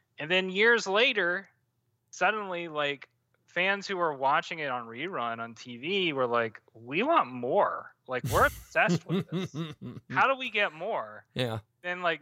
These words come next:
Speaker 1: movie execs started getting, kinda getting hints of this, and Gene Roddenberry never gave up because he was just kind of fanatical about his vision.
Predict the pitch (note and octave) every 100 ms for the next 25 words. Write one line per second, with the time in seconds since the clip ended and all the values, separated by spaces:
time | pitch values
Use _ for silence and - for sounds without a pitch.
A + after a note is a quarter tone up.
0 | C#3+ D#3 F3+ A#3 G#3 D3 C3+ C#3 - D3
1 | C#3 C3 C3+ C3 B2+ B2+ A#2+ - _ _
2 | _ - F#3 F#3 D#3 E3+ E3 C#3 D#3+ E3+
3 | E3 D3+ D3 D3 - B2+ C#3+ D3 C3+ C#3
4 | C#3 C3+ C3+ C3+ C3+ - - _ G#3+ B3+
5 | A3+ E3+ D#3+ E3+ B3 F3 D#3 D3+ D3 D3
6 | C#3 C#3 - C3+ C3 - B2 B2 C3+ B2
7 | A2+ G#2+ A2+ A2+ A2 G#2 - G#2+ A#2+ D3
8 | A#2 F#2+ A2+